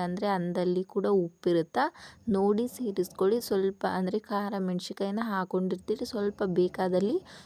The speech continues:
ಸ್ವಲ್ಪ ಅಚ್ಚ ಖಾರದ ಪುಡಿ ಕೂಡ ಸೇರಿಸ್ಕೊತಾ ಇದ್ದೀನಿ. ಸ್ವ-, ಕೊನೆಗೆ ಸ್ವಲ್ಪ ಲಿಂಬೆ ಹಣ್ಣಿನ ರಸನ ಸೇರಿಸ್ಕೊಂಡು ಇದನ್ನ ಚೆನ್ನಾಗಿ ಮಿಕ್ಸ್ ಮಾಡ್ಕೋಬೇಕು. ಮಿಕ್ಸ್ ಮಾಡ್ಕೊಂಡ್ರೆ ತುಂಬ ಸಿಂಪಲ್ ಆಗಿರೋ ಅಷ್ಟೇ ಟೇಸ್ಟಿ ಆಗಿರೋ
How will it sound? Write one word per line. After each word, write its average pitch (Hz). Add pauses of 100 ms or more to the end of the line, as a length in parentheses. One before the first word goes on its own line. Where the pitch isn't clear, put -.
(160)
ಸ್ವಲ್ಪ 226 (160)
ಅಚ್ಚ - (120)
ಖಾರದ 196 (140)
ಪುಡಿ 185
ಕೂಡ 190 (140)
ಸೇರಿಸ್ಕೊತಾ 180
ಇದ್ದೀನಿ. 214
ಸ್ವ-, 196 (120)
ಕೊನೆಗೆ 185
ಸ್ವಲ್ಪ 196 (640)
ಲಿಂಬೆ 190
ಹಣ್ಣಿನ 196
ರಸನ 180
ಸೇರಿಸ್ಕೊಂಡು 175 (120)
ಇದನ್ನ 208 (120)
ಚೆನ್ನಾಗಿ 185 (220)
ಮಿಕ್ಸ್ 185
ಮಾಡ್ಕೋಬೇಕು. 170 (300)
ಮಿಕ್ಸ್ - (100)
ಮಾಡ್ಕೊಂಡ್ರೆ 196 (120)
ತುಂಬ 185 (180)
ಸಿಂಪಲ್ 202
ಆಗಿರೋ 220
ಅಷ್ಟೇ 202 (120)
ಟೇಸ್ಟಿ 196
ಆಗಿರೋ 202